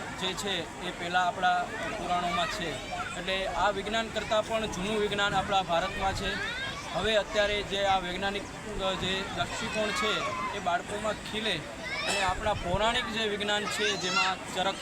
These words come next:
થઈ ગયા, અ, વાઘભટ્ટ થઈ ગયા, અ, બ્રાહ્મણભટ્ટ, અ, આર્યભટ્ટ થઈ ગયા, એવા બધા જે વૈજ્ઞાનિકો હતા એને પણ આપણે જીવિત કરીએ. અને મોદી સાહેબ પણ આજે એ કહે છે કે આપણે આયુર્વેદિક તરફ વળીએ,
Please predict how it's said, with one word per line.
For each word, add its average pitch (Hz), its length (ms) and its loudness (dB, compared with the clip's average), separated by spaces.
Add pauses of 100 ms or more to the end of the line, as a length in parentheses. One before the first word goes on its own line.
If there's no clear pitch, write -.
થઈ 185 100 0
ગયા, 180 200 2
અ, - 500 -4 (480)
વાઘભટ્ટ 190 500 6
થઈ 190 140 2
ગયા, 180 320 2 (400)
અ, 160 120 -4
બ્રાહ્મણભટ્ટ, 190 800 2
અ, 165 120 2
આર્યભટ્ટ 190 580 2
થઈ 185 120 0
ગયા, 180 280 4 (360)
એવા 226 160 6
બધા 226 480 6
જે 220 280 0
વૈજ્ઞાનિકો 202 720 0
હતા 190 260 4
એને 196 360 0
પણ 226 120 2
આપણે 208 280 0
જીવિત 185 300 -2 (100)
કરીએ. 180 280 0 (420)
અને 180 440 -2
મોદી 180 280 0
સાહેબ 226 320 4
પણ 220 240 2 (320)
આજે 180 180 2
એ 196 120 2
કહે 196 200 0
છે 208 200 -2
કે 190 360 0
આપણે 175 280 0
આયુર્વેદિક 196 560 2 (140)
તરફ 175 300 0
વળીએ, 165 300 0